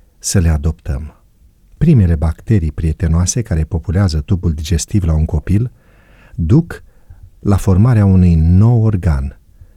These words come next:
în tubul digestiv, numit microbiom. La sugar, acesta cântărește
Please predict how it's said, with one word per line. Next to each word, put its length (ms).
în 200
tubul 320
digestiv, 760
numit 460
microbiom. 1160
La 160
sugar, 600
acesta 440
cântărește 840